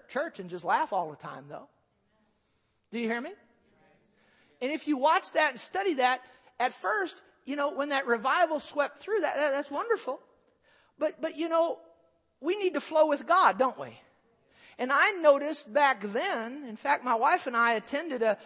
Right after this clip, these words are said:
a, a, a, a service where the, that, the, the laughing had just gone on a long time, a month after month. And, uh, actually, we were there watching a certain minister, and actually, he was on a satellite and was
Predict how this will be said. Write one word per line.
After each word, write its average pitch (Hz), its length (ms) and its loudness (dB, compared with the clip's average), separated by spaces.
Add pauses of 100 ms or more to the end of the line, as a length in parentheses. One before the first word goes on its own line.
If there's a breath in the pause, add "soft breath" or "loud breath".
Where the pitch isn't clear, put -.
(220 loud breath)
a, 214 40 4
a, 220 40 6
a, 202 460 0 (140)
a 185 40 -4
service 277 580 -4
where 220 300 -2 (1000)
the, 214 220 -6
that, 208 280 -4
the, 196 120 -6
the 196 240 -2
laughing 240 400 0
had 220 160 -6
just 190 200 -10
gone 196 300 -2
on 180 380 -4 (720)
a 180 40 -6
long 220 360 -2
time, 196 440 -6 (540 soft breath)
a 151 60 -16
month 240 340 -4
after 190 280 -6
month. 190 340 -8 (400 soft breath)
And, 226 320 -2
uh, 220 180 2
actually, 254 460 0
we 233 160 -8
were 240 180 -2
there 233 460 -2 (340 loud breath)
watching 247 420 0
a 196 60 -10
certain 214 400 -8
minister, 226 560 -10 (140)
and 185 120 -8
actually, 220 480 -6 (180 loud breath)
he 240 120 -10
was 220 140 -6
on 208 160 -6
a 180 40 -14
satellite 208 640 -2
and 185 80 -12
was 170 160 -10